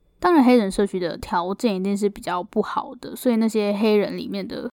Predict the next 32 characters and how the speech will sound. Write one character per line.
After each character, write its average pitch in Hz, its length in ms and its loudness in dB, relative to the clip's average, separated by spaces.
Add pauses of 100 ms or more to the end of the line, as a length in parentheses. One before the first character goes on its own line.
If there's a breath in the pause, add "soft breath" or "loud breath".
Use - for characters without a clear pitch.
(160)
中 226 280 2
产 208 260 0
阶 196 180 -2
级 190 160 -10
就 - 160 -4
会 208 220 -2
离 190 340 -10
开， 190 360 -6
甚 349 200 2
至 320 120 0
到 285 180 4
最 254 300 2
后 233 180 4
是 220 180 0
只 202 200 -6
要 196 120 2
我 220 220 4
有 185 160 0
一 170 80 -6
份 180 380 -6
正 196 280 -2
常 185 440 -10
稳 208 240 0
定 214 160 0
的 190 80 -6
工 196 260 -2
作， 208 200 2
我 - 60 -8
都 190 140 -8
会 190 160 -4
搬 185 380 -6
走。 - 300 -14